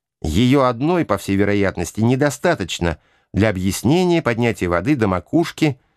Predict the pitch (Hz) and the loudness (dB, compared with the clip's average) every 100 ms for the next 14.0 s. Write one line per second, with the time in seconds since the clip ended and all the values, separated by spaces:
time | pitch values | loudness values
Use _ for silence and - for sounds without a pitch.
0 | _ _ - - 123 151 151 135 107 104 | _ _ -4 0 2 2 0 -2 -4 -2
1 | 123 110 104 90 98 95 87 62 - - | -2 0 0 0 2 2 0 -4 -10 -18
2 | _ _ _ _ _ _ - 92 90 98 | _ _ _ _ _ _ -4 0 2 2
3 | 92 90 80 131 143 85 69 _ _ _ | 0 0 0 0 0 -4 -8 _ _ _
4 | _ _ - - 127 123 135 131 87 71 | _ _ -4 0 0 2 2 2 -2 -4
5 | 62 - - _ _ - 95 131 160 156 | -6 -10 -14 _ _ -2 0 0 0 2
6 | 139 131 117 139 101 92 - 156 185 180 | 2 2 2 0 0 -4 -2 0 2 0
7 | 185 - _ _ _ - - 151 143 131 | -2 -4 _ _ _ -6 0 2 2 0
8 | 156 - - 180 151 110 95 85 82 - | -2 -6 -4 0 0 2 0 -2 -4 -2
9 | 85 87 90 62 - - _ _ _ _ | -4 -2 -2 -2 -8 -14 _ _ _ _
10 | _ - 85 80 85 80 82 113 95 82 | _ -4 -2 0 -2 0 0 0 -2 -2
11 | 85 87 95 87 92 - 113 104 - 95 | -2 -2 -2 -2 -4 0 0 0 -2 -2
12 | 87 87 - 190 202 131 - 104 95 92 | 0 -4 -2 0 2 2 -2 -4 -2 -4
13 | - 127 117 - 87 90 92 123 104 73 | -2 0 0 -2 -4 -2 -2 -2 -2 -4